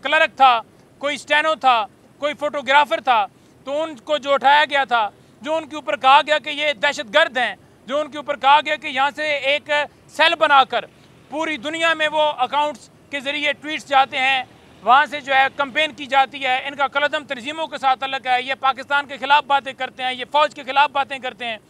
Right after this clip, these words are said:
आज उन तमाम लोगों की अल्हम्दुलिल्लाह बेल जो है confirm हो गई हैं और ये उनके मुंह के ऊपर तमाचा है जिन्होंने ये झूठा मुकदमा बनाया। जब अदालत में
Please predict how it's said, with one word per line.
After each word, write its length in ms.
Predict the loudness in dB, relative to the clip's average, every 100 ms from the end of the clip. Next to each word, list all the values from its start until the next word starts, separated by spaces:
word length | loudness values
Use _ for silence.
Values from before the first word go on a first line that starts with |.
| _ _ _
आज 480 | 2 6 6 4 -4 -20 _ _ _ _ _ -8
उन 120 | -4
तमाम 380 | 0 4 4 4
लोगों 220 | 0 -4
की 260 | -12 -20 -20 _ _ _ _ _ 0
अल्हम्दुलिल्लाह 760 | 4 4 4 0 -2 -2 -6 -10 _ -20 -20 -20 _ -10
बेल 260 | -2 0 0
जो 160 | 0 0
है 140 | 0
confirm 400 | 0 -2 0 0
हो 120 | -2
गई 120 | -8 -14
हैं 180 | -20 -20 _ _
और 140 | 0 0
ये 220 | 2 0
उनके 340 | 0 -6 -8 -8
मुंह 240 | -6 -6 -6
के 100 | -8
ऊपर 260 | -6 -4 -2
तमाचा 440 | -2 0 2 2
है 120 | 0 -2 _ _ _ -8
जिन्होंने 320 | -4 -4 -4
ये 140 | -4 -4
झूठा 340 | -8 -2 0
मुकदमा 440 | 0 -4 -4 -2 -4
बनाया। 400 | -2 0 -2 -4 _ _ _ _
जब 200 | -2 0
अदालत 440 | 2 4 6 4 2
में 160 | -10